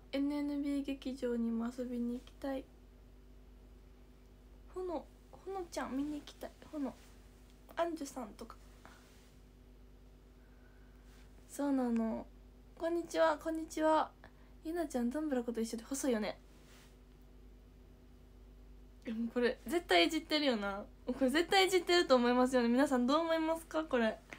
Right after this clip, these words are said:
このコメントどう思いますか？これ絶対いじってる。<laughs> これ絶対いじってるんですよ、実は。こうやって細いよね、とか言っときながら。いじってるんですよね。意地悪だから。<laughs>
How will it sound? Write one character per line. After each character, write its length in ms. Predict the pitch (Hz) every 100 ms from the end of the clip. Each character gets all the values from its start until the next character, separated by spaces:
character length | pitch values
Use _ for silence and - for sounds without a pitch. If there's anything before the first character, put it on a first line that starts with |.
| - - -
こ 100 | 320
の 120 | 330
コ 120 | 330
メ 100 | 311
ン 80 | 285
ト 80 | 254
ど 180 | 302
う 20 | 349
思 140 | 359
い 80 | 370
ま 140 | 359
す 120 | 370 -
か？ 160 | 330
こ 80 | 381 - - - - -
れ 60 | 247
絶 160 | 247 262
対 200 | 285 285
い 40 |
じ 120 | 269
っ 40 | 254
て 180 | 269
る。 220 | 254 247 - - - - -
<laughs> 500 | - - 381 - 294 - - - - - - -
こ 60 | 240
れ 100 | 240
絶 180 | 254 254
対 220 | 262 247
い 40 |
じ 80 | 247
っ 40 |
て 200 | 233 254
る 120 | 247 247
ん 60 |
で 120 | 233
す 140 | 226 226
よ、 100 | 220
実 300 | 220 226 240
は。 280 | 226 196 - - - -
こ 40 | 254
う 20 |
や 40 | 233
っ 20 |
て 80 | 240
細 300 | 269 277 277
い 80 |
よ 80 | 247
ね、 240 | 240 254 254
と 100 | -
か 80 |
言 80 | 208
っ 40 | 233
と 120 | 233
き 80 | 226
な 140 | 233
が 120 | 233
ら。 220 | 226 226 - - - - - - - - - - -
い 80 | 247
じ 100 | 226
っ 60 | 233
て 180 | - 247
る 140 | 254
ん 60 | 240
で 100 | 233
す 120 | 233
よ 140 | 214
ね。 320 | 220 277 339 370 - - - -
意 100 | 240
地 140 | 262
悪 220 | 262 254
だ 140 | 233 226
か 120 | 220
ら。 200 | 202 - - - - - -
<laughs> 520 | 359 277 285 - 277